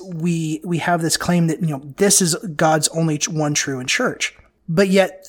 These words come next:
the prophets, seers, and revelators have cons-, pretty consistently over time said that he influences many people outside of this church for his work.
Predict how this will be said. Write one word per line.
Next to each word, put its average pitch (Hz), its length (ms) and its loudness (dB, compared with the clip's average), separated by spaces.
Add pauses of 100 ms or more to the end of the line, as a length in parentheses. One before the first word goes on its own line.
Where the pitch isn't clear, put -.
the 196 60 2
prophets, 208 440 2
seers, 214 140 4
and 196 80 6
revelators 180 340 4
have 185 440 2 (400)
cons-, - 280 0
pretty 330 300 2
consistently 185 640 2
over 160 140 2
time 196 400 2
said 160 360 2
that 147 340 -2 (360)
he - 320 0
influences 180 1000 2 (380)
many 175 560 4
people 139 340 -6
outside 139 300 -4
of 135 60 -8
this 127 160 -2
church 139 340 -2
for 151 120 -2
his 147 180 -2
work. 135 240 -4